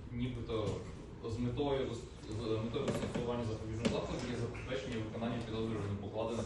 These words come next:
на нього процесуальних обов'язків, а також запобі-, запобігання спробам, перше, переховуватися від органів судового розслідування, так як обви-, обвинувачений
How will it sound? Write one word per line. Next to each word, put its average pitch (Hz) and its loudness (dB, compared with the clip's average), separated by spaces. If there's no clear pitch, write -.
на 104 -2
нього - 0
процесуальних 113 -2
обов'язків, 98 -2
а - -6
також 147 -2
запобі-, 110 -2
запобігання 110 -2
спробам, 98 -2
перше, - 0
переховуватися 120 4
від 110 2
органів 139 4
судового 113 4
розслідування, 160 0
так - 0
як - -2
обви-, 113 0
обвинувачений 113 2